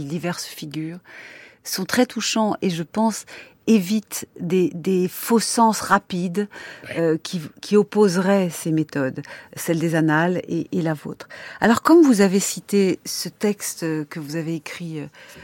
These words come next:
Speaker 1: qui est apparu, euh, en mille neuf cent quatre-vingts dans Le Débat en français, Signe, trace, piste.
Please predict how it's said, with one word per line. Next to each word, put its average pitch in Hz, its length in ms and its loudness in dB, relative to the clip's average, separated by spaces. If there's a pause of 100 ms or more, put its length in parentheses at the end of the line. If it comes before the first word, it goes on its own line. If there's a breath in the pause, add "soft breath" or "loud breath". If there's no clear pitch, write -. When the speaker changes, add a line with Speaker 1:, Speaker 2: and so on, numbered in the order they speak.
(120 loud breath)
Speaker 1:
qui - 240 -14
est 151 60 -6
apparu, 160 600 -2
euh, 147 120 -6
en 165 60 -4
mille 185 160 2
neuf 170 100 2
cent 170 140 -2
quatre-vingts 165 500 0
dans 156 120 2
Le 160 120 -2
Débat 170 460 2
en 170 80 4
français, 170 480 -2
Signe, 196 480 2
trace, - 580 0 (500 loud breath)
piste. - 420 -2